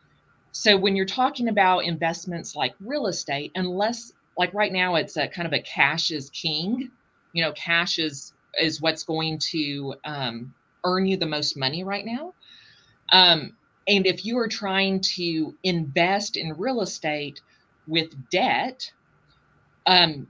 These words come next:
you're, it's gonna be very difficult for you to get much of a return because you're going to pay so much more for that debt. Um, it,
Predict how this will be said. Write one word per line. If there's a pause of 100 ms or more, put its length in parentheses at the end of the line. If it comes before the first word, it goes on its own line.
you're,
it's
gonna
be
very
difficult
for
you
to
get
much
of
a
return
because
you're
going
to
pay
so
much
more
for
that
debt. (800)
Um, (720)
it,